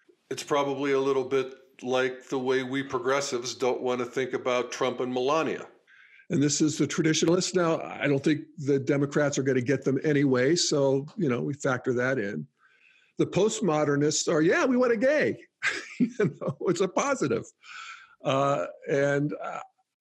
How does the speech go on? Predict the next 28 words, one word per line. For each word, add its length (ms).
you 160
know, 160
fair 140
enough. 340
So 240
it's, 200
it 160
would 180
go 180
with 160
the 320
sort 220
of 100
movable 480
middle 380
that 240
the 280
modernists, 1000
and 160
if 160
you 140
look 260
at 140
the 140
evolution 800
of 420
attitudes 540
about 420